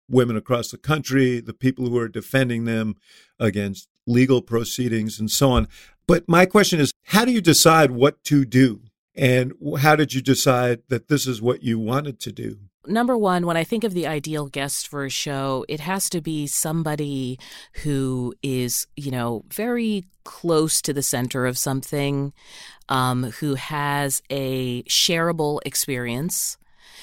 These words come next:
Speaker 2: and who can illuminate a specific angle of the story. That, that's how I think
Speaker 1: And
Speaker 2: of
Speaker 1: that's
Speaker 2: it.
Speaker 1: the, that's the assignment. They, they, these are people who are out there doing things.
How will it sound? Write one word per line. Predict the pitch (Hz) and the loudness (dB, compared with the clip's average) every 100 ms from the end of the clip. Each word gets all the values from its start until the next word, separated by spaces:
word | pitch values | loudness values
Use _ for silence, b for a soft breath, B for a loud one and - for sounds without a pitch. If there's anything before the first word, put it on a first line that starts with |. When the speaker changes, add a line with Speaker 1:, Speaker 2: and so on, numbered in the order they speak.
| B B | B B
Speaker 2:
and | 165 170 160 | 0 0 0
who | 185 | -2
can | - 170 | -2 -2
illuminate | 156 165 180 175 165 151 | -2 0 0 0 0 0
a | |
specific | 143 151 - 143 139 117 | -2 -2 -4 -2 -4 -4
angle | 120 123 120 | -4 -2 -4
of | 110 | -6
the | 107 | -6
story. | - 71 53 - | -6 -8 -12 -6
That, | 156 151 | -6 -2
that's | 151 156 - | -4 -4 -6
how | 135 127 123 117 107 | -4 -2 -2 -4 -6
I | |
think | 120 147 | 4 6
Speaker 1:
And | 139 | 6
Speaker 2:
of | |
Speaker 1:
that's | 156 156 165 | 4 4 6
Speaker 2:
it. | |
Speaker 1:
the, | 160 | 4
that's | 147 151 - | 6 4 4
the | - 131 | 4 6
assignment. | 123 190 180 135 104 - | 6 4 4 2 -4 0
They, | 131 135 | 6 6
they, | 131 156 | 6 4
these | 156 147 | 4 4
are | 143 | 4
people | - 139 131 | 4 4 4
who | 123 | 6
are | |
out | 131 135 - | 4 2 2
there | 127 120 117 101 | 0 2 -2 -4
doing | 92 143 165 143 107 | 6 6 6 2 -2
things. | - 110 101 | -2 -2 -2